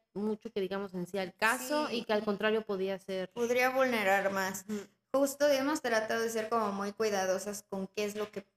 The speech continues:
Speaker 2: podríamos decir de otras cosas que hayan sucedido y, pues, algo, por ejemplo, que nos sucedió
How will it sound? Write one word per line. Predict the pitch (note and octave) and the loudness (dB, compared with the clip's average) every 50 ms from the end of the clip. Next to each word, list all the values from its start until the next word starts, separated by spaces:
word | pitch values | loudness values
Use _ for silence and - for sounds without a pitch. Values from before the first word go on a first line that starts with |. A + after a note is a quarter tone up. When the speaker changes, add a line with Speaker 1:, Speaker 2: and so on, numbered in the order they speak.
| _ _ _ | _ _ _
Speaker 2:
podríamos | G#3 G#3 G3 G3+ G3+ G#3 G#3+ G#3+ G#3+ G#3 G3+ G3 | -2 -2 -2 -2 -4 -4 -4 -4 -4 -4 -4 -6
decir | F#3+ F#3+ - - G3+ G#3+ A3+ B3+ B3+ | -8 -10 -8 -6 -6 -6 -6 -6 -2
de | B3+ C4 C4 | 0 2 2
otras | C4+ C4+ C4+ C4+ C#4 C4+ C4 B3+ | 2 0 -2 -2 -2 -2 -2 -2
cosas | - - B3 C4 C#4+ C#4 C#4+ C4+ | -2 0 0 2 2 0 -2 -4
que | - - A#3 | -2 -4 -2
hayan | A3+ A3 A3 A3 A3+ A#3 | -2 0 0 0 -2 -2
sucedido | A#3 A#3 A3+ G#3+ G3+ G3 G3+ G3+ G3+ G#3 G3+ | -4 -6 -6 -4 -2 0 2 2 2 2 0
y, | G3 F#3+ | -2 -2
pues, | - - G#3 G#3+ | -2 -4 -2 0
algo, | B3 A#3+ B3 C4 C#4+ D4+ - | 0 0 0 2 0 -2 -2
por | - A3+ G#3+ | -2 -2 -4
ejemplo, | G#3 - A3 A3 A3 B3 B3+ B3 B3+ | -2 -4 -4 -4 -2 -2 -4 -4 -4
que | A#3 A3 | -6 -6
nos | G3+ G3 F#3+ - | -6 -6 -8 -10
sucedió | - F#3+ - - F#3+ F#3 F3+ F#3 F#3+ F#3+ G3+ G#3 - | -16 -16 -6 -4 -4 -2 0 0 2 0 0 -2 -6